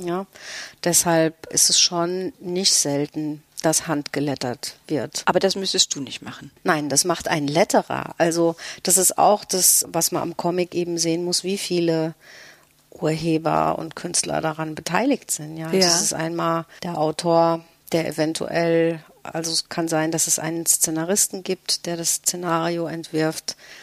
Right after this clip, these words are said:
Speaker 1: den Text schreibt, einen Zeichner, der es umsetzt. Dann gibt es eben, ja,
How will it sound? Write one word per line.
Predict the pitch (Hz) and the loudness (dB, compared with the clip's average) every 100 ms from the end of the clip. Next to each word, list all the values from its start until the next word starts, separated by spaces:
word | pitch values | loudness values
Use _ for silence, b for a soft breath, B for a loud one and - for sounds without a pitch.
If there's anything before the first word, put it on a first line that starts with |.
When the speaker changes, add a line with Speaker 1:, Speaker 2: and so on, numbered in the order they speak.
| B B B B - | B B B B -12
Speaker 1:
den | 170 | -8
Text | 170 165 - - | -4 0 0 0
schreibt, | - 165 165 - | -2 0 0 -2
einen | 165 165 | -4 -2
Zeichner, | - 156 160 - 165 170 | -2 0 2 0 -2 -4
der | 160 165 | -2 0
es | - | -2
umsetzt. | 233 220 190 - - - _ - | 0 2 2 0 -4 -6 _ 0
Dann | 160 160 165 170 | 2 2 0 -2
gibt | 165 - - | -4 -2 -2
es | - | 0
eben, | 156 156 151 156 156 - _ | 0 0 -2 -2 -6 -12 _
ja, | - | -10